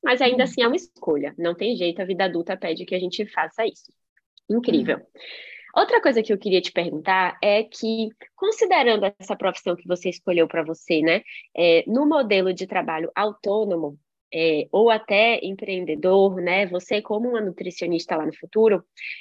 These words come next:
Speaker 1: é muito importante que as pessoas saibam, né, que você é nutricionista. Simples assim, se ninguém souber que você é nutricionista, você não vai ter cliente, e aí nem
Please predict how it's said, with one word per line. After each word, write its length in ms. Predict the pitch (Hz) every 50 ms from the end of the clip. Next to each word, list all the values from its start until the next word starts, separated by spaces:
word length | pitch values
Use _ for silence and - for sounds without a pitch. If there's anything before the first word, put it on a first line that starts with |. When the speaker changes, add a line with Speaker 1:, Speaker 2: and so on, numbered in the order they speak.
| - -
Speaker 1:
é 100 | 311 311
muito 220 | 294 302 302 349
importante 540 | 320 339 339 339 320 - 262 247 240 - 285
que 80 | -
as 80 | 294 285
pessoas 300 | - 285 254 - 339 -
saibam, 460 | - 349 254 233 214 196 202 208 196 -
né, 200 | - 202 214 269
que 120 | 277 - 240
você 200 | 208 220 220 220
é 40 | 196
nutricionista. 680 | 196 208 - 214 208 - 220 202 202 180 180 - 190 190
Simples 300 | - 240 254 302 330 370
assim, 400 | 427 480 466 - 311 233 214 208 208
se 260 | - - 311 302 330 370 359
ninguém 300 | 311 311 311 262 269 269
souber 400 | 277 - 294 240 226 196 196 190
que 100 | 208 - 214
você 160 | 208 - -
é 40 | 190
nutricionista, 540 | 190 202 - 208 - 233 226 240 247 - 311
você 80 | - 311
não 80 | 294 302
vai 120 | 311 285
ter 120 | - 247
cliente, 440 | 247 - 302 277 262 285 330 - -
e 40 | 381
aí 120 | 330 339
nem 140 | 302 311 339